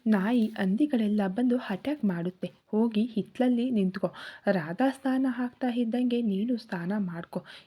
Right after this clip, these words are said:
ಇಲ್-, ಇಲ್ದೇ ಇದ್ರೆ ಮನೆಯೆಲ್ಲ ಗಬ್ಬು ವಾಸನೆ. ಚೀ, ಚೀ" ಎಂದು ಬಾತ್ರೂಮ್ ಬುಕಿಂಗ್ ಮಾಡಿಕೊಟ್ಟೇ ಹೋಗಿದ್ದರು. ಔಟ್‌ಹೌಸಿಗೆ ಹೋದವನು ಸ್ವಲ್ಪ ದಿನಗಳ ಹಿಂದೆ ಆದ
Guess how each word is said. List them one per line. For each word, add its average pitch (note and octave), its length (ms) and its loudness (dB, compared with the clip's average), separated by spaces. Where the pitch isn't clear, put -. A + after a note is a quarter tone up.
ಇಲ್-, E3+ 140 -4
ಇಲ್ದೇ D4+ 420 6
ಇದ್ರೆ D4 440 0
ಮನೆಯೆಲ್ಲ A3+ 540 2
ಗಬ್ಬು G3 460 -2
ವಾಸನೆ. F#3+ 640 -6
ಚೀ, D4+ 160 0
ಚೀ" D#4 280 -2
ಎಂದು D4 280 4
ಬಾತ್ರೂಮ್ C4 680 0
ಬುಕಿಂಗ್ A3+ 540 -2
ಮಾಡಿಕೊಟ್ಟೇ G#3+ 880 0
ಹೋಗಿದ್ದರು. F3+ 800 2
ಔಟ್‌ಹೌಸಿಗೆ D4+ 720 4
ಹೋದವನು C#4+ 640 2
ಸ್ವಲ್ಪ C#4+ 360 -2
ದಿನಗಳ B3+ 400 0
ಹಿಂದೆ A3 380 0
ಆದ G3+ 240 -2